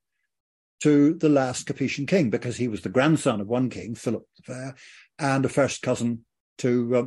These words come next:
the one who just died, Charles. So, so if you're going on primogeniture, which most,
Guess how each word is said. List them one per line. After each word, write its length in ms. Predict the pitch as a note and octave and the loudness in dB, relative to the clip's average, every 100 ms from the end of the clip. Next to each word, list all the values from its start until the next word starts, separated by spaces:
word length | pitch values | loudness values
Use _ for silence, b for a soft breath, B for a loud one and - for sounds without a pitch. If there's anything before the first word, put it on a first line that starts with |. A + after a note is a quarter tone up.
| - | -2
the 100 | C3 | -2
one 140 | B2+ | -2
who 100 | B2 | -2
just 220 | C3+ A#2 | -4 -4
died, 200 | D#3 A2 | -4 -4
Charles. 300 | - C#3+ G#2+ | 0 0 2
So, 180 | D3 B2+ B B | 0 0 B B
so 220 | - D#3 | 0 2
if 220 | F#3+ G#3 F#3 | 4 0 2
you're 200 | D#3+ D#3 | 0 0
going 300 | F#3 G#3 A3 | 0 2 2
on 220 | E3+ D#3 | -2 -6
primogeniture, 960 | C3+ - D3+ C3+ B2+ D#3+ C#3+ - - - _ _ _ _ _ _ - - | -6 -4 -2 -2 -4 -4 -4 -10 -20 -20 _ _ _ _ _ _ -20 -4
which 380 | C#3+ - - _ - | -4 -4 -10 _ -2
most, 360 | C3 B2 - | 2 2 2